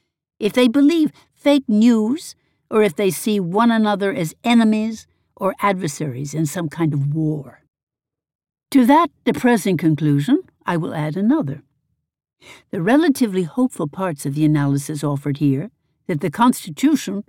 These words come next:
has prevented presidential lawbreaking, and that most of Trump's norm violations will not persist, rest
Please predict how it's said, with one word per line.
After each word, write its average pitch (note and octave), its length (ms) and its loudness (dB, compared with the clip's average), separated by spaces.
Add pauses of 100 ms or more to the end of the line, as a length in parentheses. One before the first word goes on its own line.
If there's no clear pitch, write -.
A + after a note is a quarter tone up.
(140)
has D#3+ 160 -6
prevented E3 640 -2
presidential D3+ 600 -2
lawbreaking, D#3 640 -4 (500)
and G3 140 2
that B3+ 120 0
most A3+ 360 2
of D3+ 120 -2
Trump's F#3 360 -4
norm E3+ 420 2
violations D3 600 -2
will D#3 100 -2
not F#3+ 320 0 (200)
persist, F3 720 -6 (760)
rest C#4 480 -2